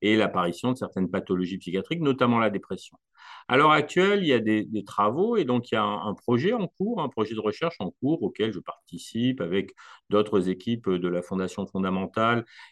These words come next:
et, euh, sous, qui fait la promotion. C'est, c'est le professeur Haffen de Besançon qui, qui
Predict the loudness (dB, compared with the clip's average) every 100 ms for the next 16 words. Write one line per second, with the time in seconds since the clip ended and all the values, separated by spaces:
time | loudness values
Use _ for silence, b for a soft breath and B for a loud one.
0 | 0 2 4 4 2 0 -4 -4 -6 -10
1 | -8 -6 -6 -10 -18 -18 -6 -4 -4 -2
2 | 0 2 0 -2 0 0 0 -2 B B
3 | _ -6 0 0 2 4 4 4 2 4
4 | 4 2 0 0 -4 -4 -6 -6 -8 -10
5 | -14